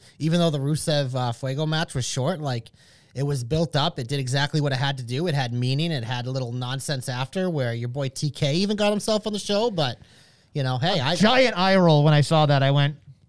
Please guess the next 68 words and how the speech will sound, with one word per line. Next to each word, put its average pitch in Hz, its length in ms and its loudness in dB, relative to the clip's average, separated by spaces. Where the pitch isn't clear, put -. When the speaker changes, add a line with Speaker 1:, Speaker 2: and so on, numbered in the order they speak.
Speaker 2:
"You 175 100 2
coulda 233 200 4
just 208 160 2
had 196 180 2
Sammy 185 320 2
come 165 180 0
out 170 140 2
with, 147 100 0
up, 175 220 0
with 160 100 -2
a 156 60 -2
contract 180 580 2
slid 185 300 -2
in 185 100 2
his 143 140 2
jacket 147 420 0
and 131 100 -4
come 139 140 0
out 143 80 4
and 135 80 -2
be 139 80 2
like, 139 160 4
'Ah, 202 160 6
don't 180 140 4
worry 190 180 6
about 160 240 2
it.'" 175 40 -2
And 165 100 -6
then 160 80 0
as 160 180 2
he's 147 140 0
leaving, 175 260 2
he 151 80 4
grabs 156 320 2
his 147 140 2
arm 175 180 4
and 151 60 -2
then 139 80 -6
hands 165 200 -2
him 175 60 -2
the 175 80 0
contract. 185 460 0
You 151 60 -4
coulda 165 120 -2
done 175 160 2
that 175 180 0
bigger 156 220 4
moment. 131 300 2
But 123 100 -8
that's 190 160 0
just 135 140 -8
me. 110 120 -10
Speaker 1:
I 220 140 2
don't 233 160 6
Speaker 2:
Besides 139 60 4
that. 117 60 2
Speaker 1:
disagree, 143 340 0
but 147 140 -2
I, 185 100 0
the 208 160 2
Speaker 2:
So. 220 60 2
Speaker 1:
reason 285 300 2
why 262 140 4
I 220 80 2
really, 185 400 2
quickly, 135 400 -4
before 151 300 -4
I, 147 180 -4